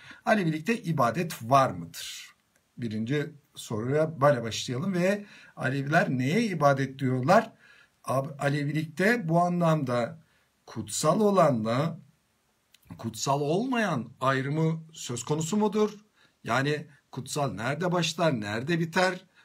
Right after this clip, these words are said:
Kutsal olmayan nerede başlar, nerede biter? Bunlara da isterseniz bir parça bakalım. Sevgili canlar, her inancın, her,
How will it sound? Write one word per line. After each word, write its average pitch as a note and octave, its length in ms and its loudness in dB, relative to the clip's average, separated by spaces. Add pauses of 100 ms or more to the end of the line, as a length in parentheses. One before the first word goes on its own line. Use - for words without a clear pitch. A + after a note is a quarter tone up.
(120)
Kutsal D3+ 380 -2
olmayan D3+ 520 -2
nerede C#3+ 340 2
başlar, E3+ 460 2 (360)
nerede C#3+ 380 2
biter? F3 400 2 (280)
Bunlara C3 440 0
da D#3 100 0
isterseniz B2+ 800 -6
bir A#2 200 -6
parça F#3+ 640 2
bakalım. C#3 440 0 (720)
Sevgili E3 340 0
canlar, B3 340 6
her B3 200 4
inancın, F3 600 2
her, F#3+ 380 4